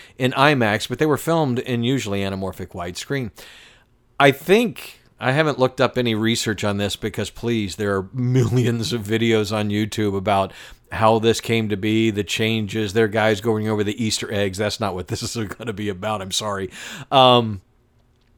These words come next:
but if you wanna get into the minutia about how this was originally filmed and, and, and what now,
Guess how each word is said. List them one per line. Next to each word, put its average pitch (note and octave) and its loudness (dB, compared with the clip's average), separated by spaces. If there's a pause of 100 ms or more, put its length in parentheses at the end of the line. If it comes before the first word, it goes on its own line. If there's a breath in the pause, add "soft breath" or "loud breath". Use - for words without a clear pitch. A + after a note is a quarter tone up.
(300)
but C3+ 4
if C3 4
you C#3+ 4
wanna D3 4
get C3+ 4
into B2+ 0
the B2 0
minutia A#2 2
about A2 4
how A2+ 4
this A2 0
was G2 -6
originally G2 -4
filmed C3 2
and, A2 -2
and, A2 -2
and A2+ 0
what A2 2
now, A#2 2